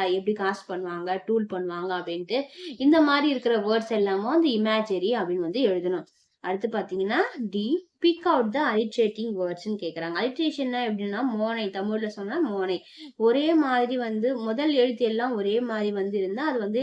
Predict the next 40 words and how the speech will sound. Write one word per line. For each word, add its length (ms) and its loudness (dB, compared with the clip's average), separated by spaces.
அலிட்ரேஷன். 760 -2
இங்க 220 -4
பாருங்க, 420 0
we, 180 -2
were, 260 0
டபிள்யூ 360 -2
டபிள்யூ 300 0
ஒரே 220 0
மாதிரி 260 -2
இருக்கு. 240 -12
இங்க 160 -4
ராட், 380 0
we, 140 -2
were, 340 2
ராட் 220 -2
இதுல 200 -2
மூணுமே 480 -2
முதல் 260 2
எழுத்து 240 0
வந்து 200 -2
ஒன்றி 260 -2
வந்திருக்கு. 460 -6
ஃபில்டு, 460 2
ஃபிட், 380 -2
ஃபர்ஸ்ட் 360 -6
எழுத்து 260 0
எஃப் 200 -4
எஃப் 220 -6
வந்து 160 -2
ஒரே 200 0
மாதிரி 220 -4
இருக்கு. 220 -8
அதாவது 140 -4
தமிழ்ல 340 2
படிக்கிற 300 0
மாதிரிலாம் 360 -2
மோனை 260 -4
அதே 260 -2
தான், 200 -2
இங்கிலீஷ்ல 420 -4